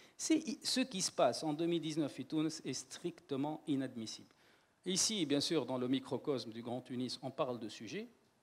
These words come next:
qui ne concernent pas l'intérieur du pays, qui ne les concernent pas. Voilà, c'est pas du populisme dans ma bouche, hein. Ou la grande pauvreté, brabi, entendons-nous, rao, elle est dans les grandes villes tunisiennes. Elle est aux, aux portes des grandes villes tunisiennes. Elle est à trois kilomètres à vol d'oiseau du,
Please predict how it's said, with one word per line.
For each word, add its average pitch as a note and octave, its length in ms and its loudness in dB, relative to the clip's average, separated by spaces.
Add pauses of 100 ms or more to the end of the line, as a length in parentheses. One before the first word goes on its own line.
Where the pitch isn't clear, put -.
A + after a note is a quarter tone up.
(180)
qui - 140 2
ne F#4 80 6
concernent D4+ 400 6
pas D4+ 140 8
l'intérieur B3+ 360 2
du A#3 100 -4
pays, A#3+ 440 -4
qui C4 120 2
ne D4 60 6
les C#4 100 6
concernent A3+ 520 -2
pas. A3+ 160 6
Voilà, F3+ 200 8
c'est F3 140 2
pas G3+ 160 4
du F3+ 100 -6
populisme E3+ 560 -4
dans A#2+ 120 -6
ma A#2+ 120 -6
bouche, A2 260 -10
hein. C#3 80 -14 (380)
Ou C3+ 80 4
la E3 120 10
grande F#3 240 4
pauvreté, E3+ 440 0
brabi, D#3+ 300 2
entendons-nous, D#3+ 640 2
rao, D#3+ 280 4
elle D#3 200 4
est G3+ 320 2
dans D3+ 220 2
les D#3+ 120 2
grandes D3 280 0
villes D#3 180 -8
tunisiennes. C3 460 -4 (540)
Elle C#3 180 0
est D#3+ 160 2
aux, D3 140 2 (140)
aux C3+ 60 2
portes D#3+ 460 8
des C3+ 140 2
grandes C#3 260 0
villes C#3+ 180 -4
tunisiennes. B2+ 480 -4
Elle D#3 160 4
est F#3 60 6
à C#3+ 100 4
trois - 280 6
kilomètres F#3+ 480 2
à D3+ 40 2
vol D#3 160 2
d'oiseau D#3 360 0
du, E3 200 -6